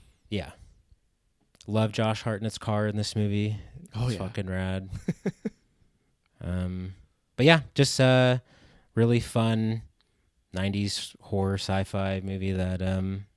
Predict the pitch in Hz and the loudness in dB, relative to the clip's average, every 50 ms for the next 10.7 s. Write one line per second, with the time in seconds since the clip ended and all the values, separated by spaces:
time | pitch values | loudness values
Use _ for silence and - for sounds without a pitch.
0 | _ _ _ _ _ _ - _ _ - - - - 117 120 123 127 120 143 165 | _ _ _ _ _ _ -20 _ _ -20 -12 -6 -2 -2 0 0 0 0 0 0
1 | 160 - _ _ _ _ _ _ _ _ _ _ _ _ - - 110 117 123 147 | -2 -4 _ _ _ _ _ _ _ _ _ _ _ _ -12 -8 -6 -6 -6 -6
2 | 170 - _ _ _ _ _ _ _ _ _ _ _ _ _ - - 123 123 135 | -10 -12 _ _ _ _ _ _ _ _ _ _ _ _ _ -6 -2 0 0 0
3 | - _ _ _ _ - _ _ _ - 113 110 - - 117 - - 123 117 143 | -2 _ _ _ _ -20 _ _ _ 0 0 0 0 -2 -8 -6 -4 0 2 2
4 | 143 139 107 98 - - - - - - - - - - - - - - - - | 2 2 0 -4 -8 -14 -20 -20 -20 -20 -20 -20 -20 -20 -20 -20 -20 -20 -20 -20
5 | - - - - - - - _ _ _ _ - - - - - - - 139 131 | -20 -20 -20 -20 -20 -20 -20 _ _ _ _ -20 -18 -16 -16 -14 -8 -6 -4 -2
6 | 131 131 131 127 127 127 127 127 127 127 123 127 127 123 131 131 _ _ _ _ | 0 0 0 0 0 -2 -2 -2 -2 -2 -2 -2 -2 -4 -4 -6 _ _ _ _
7 | _ _ _ _ - - - 180 165 147 147 143 143 165 175 156 170 180 170 160 | _ _ _ _ -12 -2 2 4 6 8 8 6 6 6 6 8 8 8 8 8
8 | 175 190 185 - - 190 185 170 - - - - _ - _ _ _ - - 220 | 8 6 6 8 8 6 6 6 4 -2 -20 -20 _ -20 _ _ _ -10 -4 -2
9 | 160 - 180 170 156 - 156 156 160 160 156 156 - - 143 135 127 123 117 - | 0 4 4 4 4 4 6 6 8 8 8 6 4 2 0 0 0 0 -2 -4
10 | - - - - - - 190 208 - - 330 330 349 370 | -4 -2 -2 0 2 4 4 4 4 4 4 4 2 2